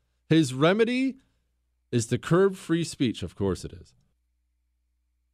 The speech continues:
Richard Stengel, according to the New York Post,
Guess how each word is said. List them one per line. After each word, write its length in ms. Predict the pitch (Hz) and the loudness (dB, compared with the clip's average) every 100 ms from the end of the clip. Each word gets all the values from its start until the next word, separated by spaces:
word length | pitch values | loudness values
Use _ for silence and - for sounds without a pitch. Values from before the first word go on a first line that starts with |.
| _ _ _ _ _ _ _ | _ _ _ _ _ _ _
Richard 340 | 127 185 220 190 | 2 4 2 -2
Stengel, 560 | - 196 185 123 110 | 2 2 4 4 4
according 360 | 151 - 139 139 | 2 2 2 2
to 60 | 120 | 0
the 100 | 120 | 0
New 80 | |
York 240 | 117 117 110 | 0 0 0
Post, 420 | 107 95 123 - | 0 0 0 -4